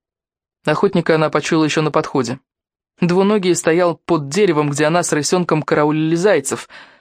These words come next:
Рысенок лежал теперь на земле. Охотник поднял его и положил в корзину.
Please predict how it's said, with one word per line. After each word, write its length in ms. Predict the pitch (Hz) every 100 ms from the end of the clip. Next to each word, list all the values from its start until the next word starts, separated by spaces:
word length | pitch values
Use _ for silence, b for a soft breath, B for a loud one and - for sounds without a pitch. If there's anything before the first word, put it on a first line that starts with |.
| B B _ _ _ _ _ _ -
Рысенок 460 | 147 143 170 143
лежал 240 | 143 143 143
теперь 320 | - 143 139
на 60 |
земле. 360 | 135 135 - - _ _ _ _ _ _ _ _
Охотник 440 | 202 269 240 233
поднял 280 | 262 226 220
его 220 | 202 202
и 40 | 196
положил 360 | 190 185 202
в 60 | 196
корзину. 580 | 190 180 185 180 135